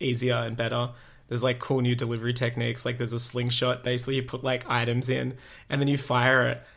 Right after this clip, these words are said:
if you wanna, like, get a large lot of cargo in one direction. And then it switches to, like, above you, and you open a parachute and, like, help them land so they don't, like, get damaged. <laughs> Just, like,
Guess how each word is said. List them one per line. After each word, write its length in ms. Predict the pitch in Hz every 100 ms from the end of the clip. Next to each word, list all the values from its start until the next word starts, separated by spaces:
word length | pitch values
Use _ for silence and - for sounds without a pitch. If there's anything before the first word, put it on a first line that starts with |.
| - _ _ - -
if 160 | 151 -
you 80 | 131
wanna, 180 | 127 123
like, 200 | 117 120
get 100 | 123
a 60 |
large 340 | 117 117 117 117
lot 140 | 123
of 60 | 120
cargo 320 | 123 113 120
in 160 | 120 123
one 140 | 120 120
direction. 640 | 120 117 120 123 120 143 - - - - -
And 160 | 135 135
then 380 | 127 123 117 - - _ -
it 140 | -
switches 380 | 127 135 131 120
to, 80 | 123
like, 180 | 123
above 400 | 127 120 120 117
you, 240 | 127 123 123
and 120 | 127 123
you 200 | 127 135
open 260 | 131 120 123
a 40 |
parachute 480 | 120 120 127 - 143
and, 100 | 139
like, 140 | 123
help 220 | 135 127
them 120 | 110 117
land 360 | 120 123 190
so 100 | -
they 160 | 123 120
don't, 260 | 123 117
like, 140 | 120 117
get 160 | 123
damaged. 580 | 127 123 127 165 233 - - -
<laughs> 180 | - -
Just, 220 | 185 185
like, 340 | 170 156 -